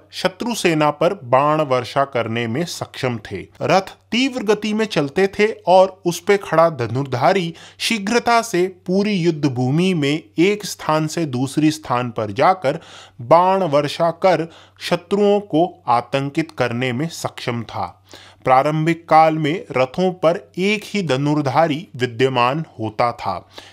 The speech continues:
किंतु बाद के काल में रथों पर एक से अधिक धनुर्धारी विद्यमान होते थे। रथों के गतिशील होने के कारण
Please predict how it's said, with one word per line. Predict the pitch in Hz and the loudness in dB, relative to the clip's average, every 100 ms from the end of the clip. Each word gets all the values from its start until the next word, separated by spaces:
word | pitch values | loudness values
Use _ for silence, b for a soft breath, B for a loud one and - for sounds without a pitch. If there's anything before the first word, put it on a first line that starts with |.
| B | B
किंतु | 220 247 - 160 190 B B - | -4 -4 -2 -2 -2 B B 0
बाद | 156 226 226 | 0 2 -4
के | 214 226 | -8 -2
काल | 220 202 196 | 6 6 4
में | 143 175 - - | -4 -6 -8 -4
रथों | 127 - 196 | -2 0 -2
पर | 196 175 196 - - | 2 0 -2 -6 0
एक | 180 196 | 2 2
से | - 196 | 0 -4
अधिक | - 135 143 175 - - | -2 -2 0 -2 -4 -12
धनुर्धारी | 113 120 123 123 131 180 165 165 b b 123 | -6 -4 -2 0 0 0 -2 -10 b b -4
विद्यमान | 123 113 131 120 131 160 _ - | -4 0 0 2 0 -4 _ -6
होते | 117 110 117 | -4 -2 -4
थे। | 117 - 92 85 | -6 -10 -14 -4
रथों | - 196 214 | -2 0 -2
के | 226 214 | -2 -2
गतिशील | 180 - 160 - 190 | -2 0 -4 -2 0
होने | 170 139 131 123 | 0 0 -2 -4
के | 120 | -6
कारण | 113 175 196 143 | 0 4 4 4